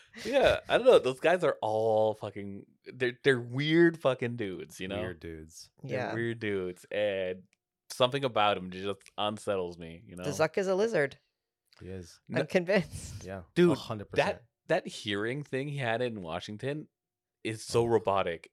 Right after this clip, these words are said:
Speaker 1: and, and <laughs> I was like, "How is a robot drinking water?" <laughs> Like
Speaker 2: No, him. Apparently, there's, like, videos of him, like, smoking meat and stuff. Like, it's, like, a thing that he does on Facebook, I think. Like, he shows, like, he's, like, he loves cooking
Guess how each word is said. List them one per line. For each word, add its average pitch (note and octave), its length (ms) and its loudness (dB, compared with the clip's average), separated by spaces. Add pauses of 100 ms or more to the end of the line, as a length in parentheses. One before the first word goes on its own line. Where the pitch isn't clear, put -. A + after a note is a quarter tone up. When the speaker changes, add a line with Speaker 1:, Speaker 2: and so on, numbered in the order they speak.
Speaker 1:
and, G#2 100 -2
and G#2+ 180 -2
<laughs> - 40 -2
I D3 40 4
was A#2 200 0
like, G#2 240 0
"How C#3+ 160 2
is C#3 220 2
a A#2 60 -4
robot A#2+ 380 4
drinking A2 300 -6
water?" D#3+ 400 -6
<laughs> - 40 -16
Like C3 180 -8
Speaker 2:
No, C3 280 0
him. C#3 500 -4 (580)
Apparently, D3 400 -2
there's, C3+ 180 2
like, A#2 200 -6
videos A2 420 -2
of G2+ 120 -6
him, G2+ 240 -8
like, F#2+ 380 -10 (480)
smoking G2 560 -10
meat F2+ 240 -14 (100)
and G#2+ 80 -14
stuff. G#2+ 300 -12 (960)
Like, G#2+ 200 -10
it's, A#2 160 -8
like, A#2 120 -6
a A#2 60 -2
thing A#2+ 200 -6
that A2 100 -4
he A2 80 -8
does G2+ 240 -4
on F#2+ 100 -8
Facebook, F#2 460 -12
I A2 80 -10
think. A2+ 260 -14
Like, F#2 140 -14
he G2+ 100 -14
shows, G2 320 -8
like, F#2+ 140 -10 (460)
he's, A#2+ 180 -4
like, A#2+ 140 0
he B2+ 140 -8
loves A#2 720 -4 (520)
cooking G2+ 480 -8